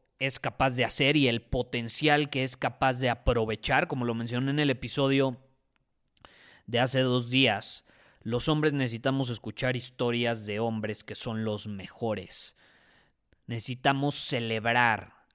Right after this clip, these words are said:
a héroes, a hombres que plasman su grandeza y que con esa grandeza nos inspiran. Y de esa forma nosotros podemos emularlos y podemos obtener resultados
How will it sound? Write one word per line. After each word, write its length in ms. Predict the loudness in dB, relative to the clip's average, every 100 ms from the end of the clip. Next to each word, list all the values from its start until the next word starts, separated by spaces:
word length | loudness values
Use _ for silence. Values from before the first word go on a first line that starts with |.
| -6
a 140 | -2
héroes, 760 | 2 2 2 -2 -6 -14 -16 -20 _
a 160 | -2 0
hombres 720 | 2 0 -2 -4 -8 -12 -12
que 100 | -12
plasman 500 | -2 0 0 0 -2
su 180 | -2 -2
grandeza 720 | -2 -4 -2 0 0 -2 -10 -14 _ _
y 120 | -10
que 100 | -6
con 160 | -2
esa 220 | 0 2 2
grandeza 420 | 2 2 2 0
nos 220 | -2 -4
inspiran. 760 | -8 -10 -2 2 2 0 -8 -18 _ -20 -20 -20 _ _ _
Y 100 | 0
de 80 | 2
esa 160 | 4 2
forma 320 | 4 2 2
nosotros 460 | 0 0 0 -4
podemos 380 | -4 -2 -2 -4
emularlos 840 | -4 -2 2 4 2 -4 -8 -16 -14
y 120 | -12 -6
podemos 360 | -4 -2 -4
obtener 460 | -6 -6 -6 -2 -2
resultados 880 | -4 -4 -6 -2 0 0 -4 -10